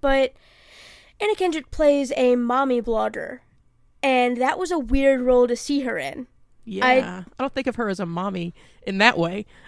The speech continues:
Speaker 2: at all.
Speaker 1: No one does. <laughs> But she was, like, the perfect, like, mom that, like, did everything for all the kids at school, and she would always, like,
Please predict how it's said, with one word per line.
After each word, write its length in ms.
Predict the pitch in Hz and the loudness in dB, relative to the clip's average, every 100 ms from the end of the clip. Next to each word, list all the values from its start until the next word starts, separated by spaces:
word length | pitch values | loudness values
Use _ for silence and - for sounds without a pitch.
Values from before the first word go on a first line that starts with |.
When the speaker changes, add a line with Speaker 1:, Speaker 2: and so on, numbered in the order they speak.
| - | -10
Speaker 2:
at 100 | 175 | -2
all. 140 | 180 269 | 2 4
Speaker 1:
No 180 | 285 294 | 4 4
one 300 | 262 233 240 | 2 -2 -2
does. 480 | 220 135 269 - 415 | -2 -2 -4 -2 -2
<laughs> 40 | - 554 - - 571 - - 480 - 523 453 330 | 10 10 10 10 8 8 2 2 2 -8 -6 -4
But 140 | 359 277 | -6 0
she 180 | 349 | 2
was, 180 | 392 370 | 2 2
like, 240 | 392 381 - | 0 0 -4
the 80 | |
perfect, 600 | 285 - 330 302 349 - | 4 4 4 0 -6 -6
like, 180 | 311 294 | -4 -4
mom 520 | 247 254 262 233 220 | -2 0 0 -2 -4
that, 160 | 220 - | -6 -4
like, 360 | 233 226 226 - - - - - | -2 -2 -4 -10 -20 -20 -20 -16
did 280 | 208 285 - - | -4 -2 0 0
everything 520 | 262 285 269 277 269 | -2 -2 -4 -4 -4
for 140 | - | -2
all 120 | 262 254 | -2 -2
the 100 | 262 | -4
kids 260 | 269 240 | -4 -6
at 80 | 247 | -8
school, 720 | - - 277 262 240 233 226 | -10 -4 -2 0 2 2 0
and 180 | 220 226 | -4 -8
she 160 | - 277 | -4 -2
would 160 | 269 | 0
always, 300 | 262 254 262 - - - - | 0 0 -2 -6 -20 -20 -12
like, 260 | 254 269 | -4 -4